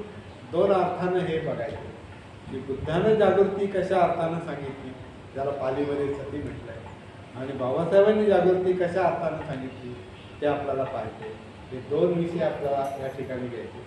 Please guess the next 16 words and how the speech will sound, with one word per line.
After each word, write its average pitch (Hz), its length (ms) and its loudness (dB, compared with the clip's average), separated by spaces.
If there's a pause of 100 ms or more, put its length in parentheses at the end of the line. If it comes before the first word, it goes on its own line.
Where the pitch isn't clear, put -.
(640)
आणि 123 500 -6 (2000)
बघायचं 147 340 2
याच्यातून 131 400 -4
काय 139 220 -2
मिळतं. - 360 -6 (640)
आज 131 160 -2
आपण 147 360 0
आता 147 140 -2
पाच 151 260 -4
सात 160 260 0
लोक 139 180 -4
आहोत. 120 200 -4
आता 135 280 -6
वेगळ्या 147 320 2
ठिकाणी 151 300 -2
आम्ही 147 300 -2